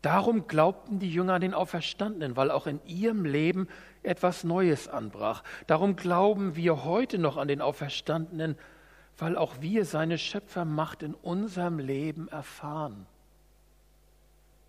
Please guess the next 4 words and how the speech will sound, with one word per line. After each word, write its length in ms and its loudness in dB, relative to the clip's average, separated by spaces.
"Maria", 640 -2
das 220 -6
ist 320 -8
ja 340 0